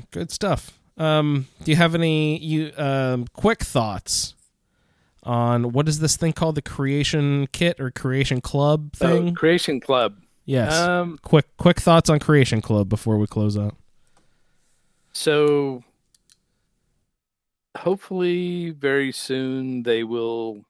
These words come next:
Speaker 2: actually come up with some stuff that is worth, um, you know, spending credits on. At this point, everything that's in there is just, um, you know, just stuff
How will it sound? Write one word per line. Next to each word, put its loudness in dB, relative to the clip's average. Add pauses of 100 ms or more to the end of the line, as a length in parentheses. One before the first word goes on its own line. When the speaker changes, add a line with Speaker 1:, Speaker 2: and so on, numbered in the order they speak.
(140)
Speaker 2:
actually -6
come -6
up -4
with -6
some -10
stuff -6
that -4
is -10
worth, -6 (1000)
um, -8 (200)
you -2
know, -2
spending -4
credits -4
on. -2 (1400)
At -2
this 0
point, 0
everything 0
that's -4
in -4
there -4
is -8
just, -4 (320)
um, -8 (320)
you -6
know, -8
just -6 (160)
stuff -4